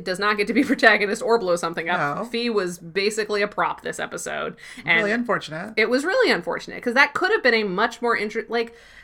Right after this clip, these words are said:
Speaker 1: I just, I'm used to better from full scenes and storylines from Michael
Speaker 2: Yeah.
Speaker 1: Weston. Like, it, it felt like, it, er, Michael Weston, from Michael Horowitz. It felt like an afterthought.
Speaker 2: It really did feel like an afterthought.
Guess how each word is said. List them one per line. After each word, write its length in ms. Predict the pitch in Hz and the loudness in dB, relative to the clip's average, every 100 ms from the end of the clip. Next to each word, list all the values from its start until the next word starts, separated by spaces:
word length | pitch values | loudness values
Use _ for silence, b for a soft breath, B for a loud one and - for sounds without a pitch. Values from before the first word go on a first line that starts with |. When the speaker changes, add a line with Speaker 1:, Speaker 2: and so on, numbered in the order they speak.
| B | B
Speaker 1:
I 120 | 233 269 | 4 4
just, 240 | 349 359 | 2 2
I'm 200 | 214 208 | 2 2
used 260 | 226 311 - | 0 -2 0
to 100 | 311 | -2
better 520 | 185 175 180 190 196 | 2 2 2 2 -2
from 280 | - 202 180 | -2 0 0
full 540 | 175 - 202 190 190 185 | -4 -6 0 4 4 2
scenes 760 | - - 190 175 196 202 196 | -2 -8 -8 -6 -4 -2 -4
and 160 | 170 160 | -6 -8
storylines 600 | - 170 202 208 208 214 | -2 0 2 2 0 0
from 140 | 226 | -2
Michael 180 | 220 302 | 0 6
Speaker 2:
Yeah. 140 | 240 196 | 6 6
Speaker 1:
Weston. 280 | 240 247 240 | 2 -2 0
Like, 180 | 196 | 2
it, 140 | 226 226 | 2 2
it 160 | 226 226 | 2 4
felt 280 | 302 302 | 4 4
like, 180 | 277 262 | 2 0
it, 140 | 240 220 | -2 0
er, 180 | 196 - | 0 0
Michael 320 | 180 147 156 | -8 -8 -6
Weston, 300 | 160 - 170 | -6 -6 -4
from 140 | 202 | 0
Michael 220 | 208 196 | 2 2
Horowitz. 380 | 185 180 156 160 | 0 0 -2 -2
It 140 | 196 190 | -4 -2
felt 180 | 262 | 0
like 120 | 269 269 | 2 0
an 80 | |
afterthought. 640 | 147 165 - - - 98 - | 0 0 -2 -10 -8 -6 -4
Speaker 2:
It 120 | 233 | -2
really 280 | 247 294 254 | 2 2 4
did 180 | 196 151 | 0 0
feel 120 | 139 | -6
like 120 | 123 | -8
an 60 | - | -12
afterthought. 560 | - 120 - - - | -16 -16 -14 -14 -14